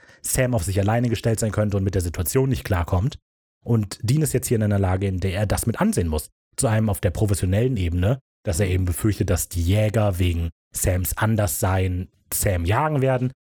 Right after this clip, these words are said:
aber dann eben auch, weil er befürchtet, dass Sam ohne ihn einfach in den Hinterhalt tappen könnte. Und dann aber auch auf der menschlichen Ebene, dass Dean immer im Hinterkopf so diese leichte Befürchtung hat, dass Sam vielleicht doch so ein kaltblütiger Killer sein könnte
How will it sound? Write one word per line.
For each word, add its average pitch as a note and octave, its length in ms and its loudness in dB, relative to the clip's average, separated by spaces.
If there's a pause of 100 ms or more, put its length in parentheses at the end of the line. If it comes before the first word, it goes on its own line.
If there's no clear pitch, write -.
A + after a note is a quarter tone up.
aber G#2 160 2
dann G#2 140 2
eben G2 200 0
auch, - 180 -4
weil G2+ 80 0
er F2+ 60 0
befürchtet, F#2+ 420 -2
dass - 200 -2
Sam A2 380 0
ohne C3+ 220 0
ihn A2 180 0
einfach F#2+ 200 -2
in F2+ 100 -2
den F#2 40 0
Hinterhalt A#2 320 0
tappen F#2 180 -6
könnte. F2+ 400 -4 (560)
Und A2+ 120 0
dann D3 120 2
aber A#2+ 100 2
auch G2+ 80 -2
auf G2+ 100 -2
der G2 120 0
menschlichen G#2 440 0
Ebene, F#2 360 0 (260)
dass G2 160 0
Dean A2 160 -2
immer B2+ 180 2
im G#2+ 80 0
Hinterkopf C3+ 420 0
so A#2 60 -4
diese G2+ 220 0
leichte A#2+ 320 0
Befürchtung A#2+ 360 -2
hat, G#2 140 0
dass G2 260 -2
Sam A#2+ 260 0
vielleicht G2+ 320 -2
doch C#3 200 -2 (220)
so - 100 -2
ein G#2 60 0
kaltblütiger A#2 580 0
Killer D3+ 240 0
sein C#3 160 0
könnte C#3 440 -2